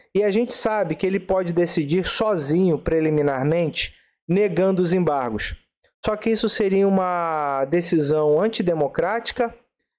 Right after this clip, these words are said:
violaria direitos fundamentais e, por ser um, uma questão, um tema tão profundo e tão sensível, que ele se dignifique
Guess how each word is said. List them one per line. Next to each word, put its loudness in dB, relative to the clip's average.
violaria 2
direitos 0
fundamentais 0
e, 0
por -2
ser 2
um, 2
uma 0
questão, -2
um 0
tema -2
tão -2
profundo -2
e -2
tão 0
sensível, 0
que -2
ele 2
se -2
dignifique -2